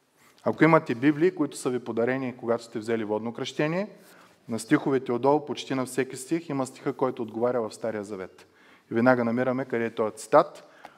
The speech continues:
Отиваме там. Това е Второзаконие, двайсет и девета глава. Бог казва следното: Да няма между вас мъж или жена, род или племе, чието сърце да се отвърне днес от Господа. И вижте как се отвръща. „Да няма между вас корен,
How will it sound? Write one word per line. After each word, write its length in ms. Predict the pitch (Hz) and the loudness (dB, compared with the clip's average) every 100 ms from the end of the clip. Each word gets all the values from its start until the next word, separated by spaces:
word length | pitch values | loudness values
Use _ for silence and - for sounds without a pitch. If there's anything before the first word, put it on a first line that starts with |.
| _ | _
Отиваме 440 | 110 110 131 120 117 | -8 2 4 4 4
там. 360 | 139 160 190 190 - - | 4 4 2 -12 -16 -2
Това 140 | 120 | -2
е 40 | |
Второзаконие, 720 | 120 123 117 113 113 139 147 139 | -2 -6 -6 -6 0 0 0 2
двайсет 320 | 123 127 123 | 2 2 0
и 40 | |
девета 240 | 123 123 135 | -2 0 0
глава. 360 | 139 143 160 160 - _ - | 0 2 0 -4 -20 _ -2
Бог 240 | 120 139 | 0 2
казва 260 | 139 139 135 | 2 2 -2
следното: 480 | - 123 110 98 - - _ - - - - | -4 -4 -4 -12 -16 -20 _ -20 -20 -20 0
Да 120 | 120 135 | 6 10
няма 240 | 170 220 | 10 8
между 260 | 208 156 156 | 4 2 4
вас 320 | 170 170 147 | 4 2 -6
мъж 300 | 151 170 - | -2 -2 -4
или 140 | 156 | -4
жена, 420 | 123 120 123 147 | -2 2 4 4
род 220 | 139 156 170 | 4 2 -2
или 160 | 151 | -4
племе, 480 | 139 120 110 110 143 - _ _ _ - - _ | -4 -6 -4 -6 -8 -14 _ _ _ -20 -20 _
чието 340 | - 143 208 190 | 8 8 8 0
сърце 380 | - 143 185 | 0 0 0
да 120 | 180 160 | 0 -2
се 180 | - | 0
отвърне 460 | 131 120 156 170 175 | 0 4 4 4 -4
днес 340 | 143 151 151 | -2 -2 -2
от 120 | 143 117 | -8 0
Господа. 440 | 123 - 139 175 | 0 0 0 2
И 60 | 160 | 2
вижте 300 | 180 - - | 0 -4 2
как 180 | 185 | 2
се 100 | - | 2
отвръща. 500 | 214 143 180 - 196 - - - _ _ _ _ _ _ _ - - - | -2 0 -4 -2 -4 -6 -16 -20 _ _ _ _ _ _ _ -20 -20 2
„Да 180 | 113 123 | 6 8
няма 260 | 151 226 | 8 6
между 300 | 220 180 160 | 2 0 2
вас 300 | 170 170 - - | 4 4 0 2
корен, 460 | 185 190 180 196 | 6 6 4 -2